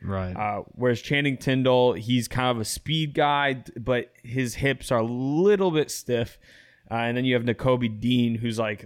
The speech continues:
Speaker 2: the leader of the crew, just a little undersized, has a lot more versatility everywhere, but he kinda has the criticism that he can't take on blocks. So that's, that's the one concern. So Channing Tindall, if he is available here, which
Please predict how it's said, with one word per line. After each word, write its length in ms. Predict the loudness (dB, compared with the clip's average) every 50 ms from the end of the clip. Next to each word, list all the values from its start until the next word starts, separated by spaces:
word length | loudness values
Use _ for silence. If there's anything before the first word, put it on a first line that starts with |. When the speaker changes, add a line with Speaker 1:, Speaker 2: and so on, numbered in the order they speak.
| -8
Speaker 2:
the 100 | -6 -6
leader 520 | -4 -2 0 2 4 4 4 4 2 0 0
of 140 | -2 -4 -8
the 60 | -10
crew, 560 | -14 -12 -8 -6 -4 -2 0 -2 -2 -4 -6 -10 -8
just 220 | -6 -6 -6 -4
a 80 | -4 -4
little 420 | -2 0 2 2 4 4 2 2
undersized, 680 | 2 0 0 0 -2 -2 -6 -6 -6 -4 -4 -4 -4 -2
has 180 | -2 -2 0 -2
a 100 | -4 -4
lot 400 | -2 -2 0 0 0 0 0 0
more 200 | 0 0 0 0
versatility 800 | -2 -2 -4 -4 -4 -6 -6 -4 -2 -2 -2 -2 -2 -2 -2 -4 -2 0
everywhere, 540 | 0 2 4 4 4 4 4 2 0 0 -2 -8 -20 -20 -18 -18 -14 -12
but 400 | -8 -4 2 2 4 4 4 2 0
he 140 | -2 -2 -2
kinda 200 | 0 0 2 2
has 200 | 2 2 2 0
the 80 | -2 -4
criticism 800 | -4 -2 -2 -2 0 0 0 -2 -2 -2 0 0 0 0 2 0
that 160 | 0 0 -2 -4
he 80 | -6 -4
can't 260 | -2 -2 -2 -2 -2
take 180 | -2 -2 -2
on 200 | -2 -4 -6 -8
blocks. 440 | -8 -10 -14 -14 -16 -14 -14 -16 -16 -16 _ _ _ _ _ _ _ _ -20 -20 _ _ -20 -20 _ _
So 320 | _ -8 -8 -8 -8 -8 -12 _ -6
that's, 280 | -4 -4 -4 -6 -8
that's 300 | -8 -4 -2 -2 -2 -4
the 80 | -4 -8
one 140 | -8 -6 -8
concern. 300 | -8 -8 -10 -10 -10 -8
So 180 | -6 -6 -6 -6 -8 -20 _
Channing 300 | -4 -2 0 2 0 0 0
Tindall, 300 | 0 0 2 2 0 2 2
if 240 | 2 2 2 2
he 220 | 0 0 2 2 2
is 160 | 2 2 2
available 480 | 0 2 2 2 2 2 2 2 0 0
here, 340 | 0 0 0 2 2 2
which 300 | 2 0 -4 -6 -8 -18